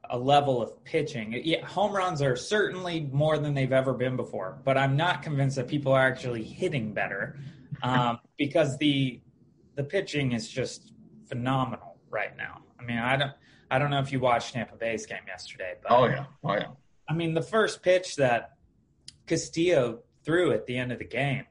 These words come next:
Speaker 1: was just like, I, I couldn't wrap my head around how anyone could ever hit that pitch. So you gotta hope that a guy is gonna mess up. And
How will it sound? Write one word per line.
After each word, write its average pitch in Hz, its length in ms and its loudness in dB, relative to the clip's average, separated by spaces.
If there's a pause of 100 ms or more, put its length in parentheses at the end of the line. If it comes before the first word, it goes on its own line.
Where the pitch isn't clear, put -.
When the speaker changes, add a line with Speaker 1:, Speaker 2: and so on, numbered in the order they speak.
(120)
Speaker 1:
was 131 300 0
just - 440 2
like, 113 340 -2 (260)
I, 139 220 -2 (340)
I 147 100 -4
couldn't 175 260 -4
wrap 156 160 2
my 143 140 0
head 143 180 0
around 131 460 0
how 135 200 -2
anyone 143 540 -2
could 139 280 -4 (140)
ever 123 680 -2
hit - 240 -8
that 101 240 -8
pitch. 139 420 -4 (480)
So - 160 -8
you 170 160 -2
gotta 165 240 4
hope - 400 0
that 135 180 4
a 123 60 0
guy 123 240 2
is 113 160 -4
gonna 120 160 -2
mess 113 360 -6
up. 147 420 2 (180)
And 120 580 -4